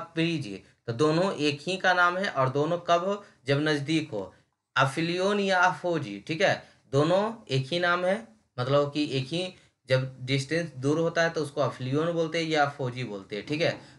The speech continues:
तो हम लोग ऐसा ही याद किए थे कि अल्फ़ाबेट में जैसे पहले ए आता है फिर पी आता है ना, तो ए आपका उल्टा कर देंगे,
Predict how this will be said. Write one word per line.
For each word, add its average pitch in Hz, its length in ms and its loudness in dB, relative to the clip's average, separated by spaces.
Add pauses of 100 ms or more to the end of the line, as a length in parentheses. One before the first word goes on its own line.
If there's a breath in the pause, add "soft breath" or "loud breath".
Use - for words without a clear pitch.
(120)
तो 127 40 2
हम 151 200 2
लोग 185 180 2
ऐसा 170 260 4
ही 196 200 -2
याद 170 240 2
किए 147 280 -2
थे 147 140 0
कि - 420 -4
अल्फ़ाबेट 165 500 4
में 175 160 -4
जैसे 170 240 -2
पहले 170 300 -2
ए 170 160 2
आता 170 260 4
है 175 120 0
फिर 160 340 -4
पी 175 140 -4
आता 170 240 2
है 127 160 -2
ना, 117 120 -6 (420 loud breath)
तो 165 420 0
ए 185 420 2
आपका 151 280 2
उल्टा 165 300 4
कर 147 160 2
देंगे, 131 300 -2